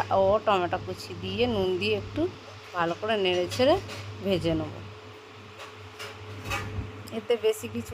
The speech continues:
মশলা লাগবে না, অল্প মশলায় পুরো হালকাভাবে রান্না হয়ে যাবে। আর বেশি সময় লাগে না। এবার বেগুনগুলো যে কাটা ছিল,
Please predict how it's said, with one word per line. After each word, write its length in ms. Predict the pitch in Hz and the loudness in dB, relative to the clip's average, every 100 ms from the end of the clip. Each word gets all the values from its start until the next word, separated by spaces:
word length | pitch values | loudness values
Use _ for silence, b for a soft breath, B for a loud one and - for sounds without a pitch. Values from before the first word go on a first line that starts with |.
| 233 | 2
মশলা 300 | 214 214 226 226 | 2 2 4 4
লাগবে 260 | 214 208 226 | 2 2 2
না, 100 | 240 208 | 4 4
অল্প 180 | 196 226 220 208 | 2 2 2 2
মশলায় 400 | 202 - 220 226 | 2 4 2 2
পুরো 220 | 202 208 226 | 0 4 6
হালকাভাবে 680 | 202 180 185 202 208 196 208 | 6 4 2 0 2 2 4
রান্না 340 | 196 190 202 202 | 4 4 2 2
হয়ে 200 | 180 185 185 | 2 0 2
যাবে। 240 | 196 208 277 - - - - - - | 2 4 0 -2 -12 -12 -10 -10 -2
আর 80 | 190 196 | 0 0
বেশি 200 | 196 - - | -2 -6 -4
সময় 280 | 202 202 202 | -2 0 4
লাগে 280 | 202 202 240 | 4 6 4
না। 60 | 320 370 - - 190 | 4 2 -6 -4 -2
এবার 180 | 185 202 - - | 0 -2 -8 -2
বেগুনগুলো 560 | 190 185 196 202 196 202 202 | 2 4 2 0 2 2 2
যে 80 | 202 | 4
কাটা 200 | 196 202 - | 2 2 -2
ছিল, 140 | 254 | 2